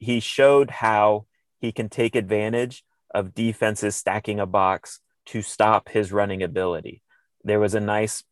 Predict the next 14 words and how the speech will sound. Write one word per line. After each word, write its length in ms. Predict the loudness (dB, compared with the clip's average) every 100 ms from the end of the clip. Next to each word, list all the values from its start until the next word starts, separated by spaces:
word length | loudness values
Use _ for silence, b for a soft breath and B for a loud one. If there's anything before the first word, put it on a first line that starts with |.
| _
pass 380 | 0 2 0 -4
he 160 | -10
threw 400 | -8 -4 0 2
in 80 | 0
that 220 | 0 -2
game 200 | -2 -4
for 140 | -2 -4
a 40 |
touchdown, 480 | 0 -2 -2 -6 -4
a, 100 | -6 -6 -8
a, 60 | -8 -10 _
a 60 | -14
deep 340 | -2 2 2 0
post 540 | 4 6 6 2 -14